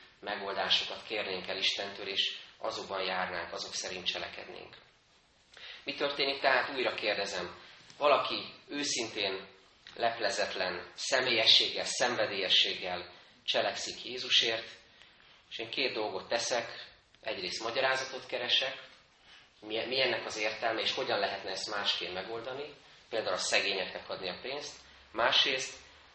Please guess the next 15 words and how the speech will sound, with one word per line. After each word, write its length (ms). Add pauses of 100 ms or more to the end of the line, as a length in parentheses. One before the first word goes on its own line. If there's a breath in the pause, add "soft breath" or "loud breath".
(120)
ingerülté 640
válok, 340
felbosszantom 800
magamat, 380
mert 180
ez 100
nem 180
fér 300
bele 160
az 160
én 260 (200 loud breath)
Istenről, 800 (180)
hitről, 600 (240)
vallásról, 640
egyházról, 640